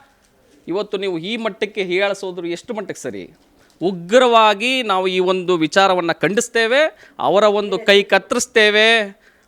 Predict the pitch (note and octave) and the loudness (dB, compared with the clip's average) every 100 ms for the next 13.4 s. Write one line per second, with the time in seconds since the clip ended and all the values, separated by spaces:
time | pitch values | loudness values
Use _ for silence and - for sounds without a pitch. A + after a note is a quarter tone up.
0 | - C3 E3 E3 - F#3+ A3 A3 A3+ A#3+ | -6 -2 0 0 0 2 4 4 4 4
1 | A#3 G3 E3 C4+ B3+ F3+ A#2 C3 G#3+ B3+ | 2 -2 -6 -6 -4 -4 -6 -8 -10 -12
2 | A3 - F#3 G3 - F#3 G3+ C4 A3 B2 | -16 -20 -20 -20 -14 -8 2 2 2 -4
3 | - _ _ _ _ _ - _ _ _ | -18 _ _ _ _ _ -20 _ _ _
4 | C#3 F3+ A3+ F#3 G3+ A#3+ C4+ A#3+ B3 G3+ | 2 4 2 2 0 0 -4 0 0 0
5 | F3 A#2+ G2 D2+ - _ _ _ _ D#3+ | -4 -6 -8 -12 -16 _ _ _ _ -6
6 | F3+ A3+ A#3 A3 A3 A#3+ A3+ G#3+ G3+ C3+ | -2 0 0 -2 -2 0 0 0 0 0
7 | G#2+ B2+ E3 F#3+ B3 A3+ E3+ D#3 D3 C3 | -4 -12 -12 -6 -4 -2 -2 -2 -2 -6
8 | D3+ A3+ C#4+ C4 A#3+ G3+ A#3+ A3 - G3 | -8 -4 0 2 2 2 0 -2 0 0
9 | D#3 G#2 - _ _ _ - G3 B3 - | 0 -4 -6 _ _ _ -10 -4 -4 0
10 | E3+ A3 C4+ C4 A#3+ F#3+ C4+ A#3+ - - | 0 0 -2 -2 -2 2 0 0 -6 -16
11 | - D#3+ G3+ B3+ B3 A#3 G3 G#3+ - B3+ | -10 -6 -4 -4 -2 0 0 0 0 -2
12 | B3+ A#3+ A#3 A3 F#3 G#3+ G#3+ A3+ F#3+ F#3+ | 0 -4 -4 -4 0 0 0 -4 -4 -4
13 | D3+ G#2+ G2+ | -4 -6 -14